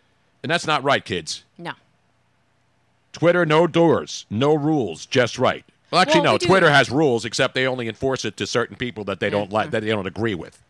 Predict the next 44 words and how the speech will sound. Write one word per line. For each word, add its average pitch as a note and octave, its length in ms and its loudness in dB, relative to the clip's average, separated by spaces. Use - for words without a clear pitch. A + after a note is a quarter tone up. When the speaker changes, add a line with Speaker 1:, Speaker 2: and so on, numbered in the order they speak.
Speaker 2:
And E3+ 160 -14
if, F3 220 -12
if F#3 240 -10
you're, F#3+ 400 -2
if F3+ 240 -10
you F#3+ 120 -8
have G3+ 140 -4
enough G#3 180 -4
followers F#3+ 500 -4
and F3+ 100 -14
you're F3 100 -12
making F3+ 340 -10
enough E3 220 -10
money F3+ 240 -8
for E3 180 -8
them, D3 360 -10
uh, D3 440 -8
then E3 1080 -10
they C4 160 -6
might C#4 400 -10
look D4+ 260 -12
the D#4+ 180 -12
other F4+ 280 -6
way. B4 800 -10
Speaker 1:
Exactly G2 800 -8
right. C#2 540 -14
Meanwhile, E3 500 2
let's A3 180 0
get A#3+ 200 0
back F#3+ 220 4
to D#3+ 60 -4
the D3 80 -2
business, A#2+ 380 0
Robin. G2+ 340 -2
Baseball, F#3 580 2
football F3 600 2
news. E3 340 -6
We'll C#3+ 120 -4
have C#3 120 -2
the C#3+ 80 -6
latest F3 340 -2
on C#3+ 120 0
Antonio C#3+ 560 0
Brown, A2 560 0